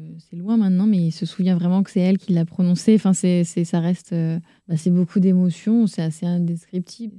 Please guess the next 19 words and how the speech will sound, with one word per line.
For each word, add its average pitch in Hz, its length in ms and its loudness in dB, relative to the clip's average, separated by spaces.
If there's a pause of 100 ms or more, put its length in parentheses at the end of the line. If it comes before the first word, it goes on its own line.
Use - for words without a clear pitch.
C'est 208 100 -18 (100)
un 165 140 0
vrai 165 180 2
moment 170 280 4
de 165 60 2
bonheur, 165 320 2
très - 180 -4
clairement. 175 420 -2 (440)
C'est 208 140 -4
difficile 220 460 -2
de 190 80 0
retrouver 180 420 -4
après, 185 280 -4
par 175 140 -8
la 165 120 -4
suite, 190 280 -8
des 175 140 -12
sensations 160 500 -10
similaires. 170 540 -8